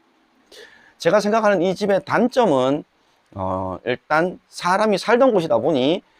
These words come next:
도배하고 장판은 새로 하셔야 된다는 거. 뭐 어느 집으로 가나 그거는 마찬가지겠죠. 굳이 들자면 단점이고요. 집 주인분의 의향은,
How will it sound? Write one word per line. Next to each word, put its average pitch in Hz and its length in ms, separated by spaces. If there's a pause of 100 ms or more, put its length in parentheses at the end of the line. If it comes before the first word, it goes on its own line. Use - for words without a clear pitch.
(140)
도배하고 180 460
장판은 196 640 (240)
새로 151 260
하셔야 185 320
된다는 120 460
거. 127 340 (320)
뭐 104 240 (100)
어느 302 160
집으로 233 300
가나 156 240
그거는 170 280
마찬가지겠죠. 185 1000 (480)
굳이 139 300
들자면 139 480
단점이고요. 120 800 (640)
집 208 200
주인분의 226 480
의향은, 160 580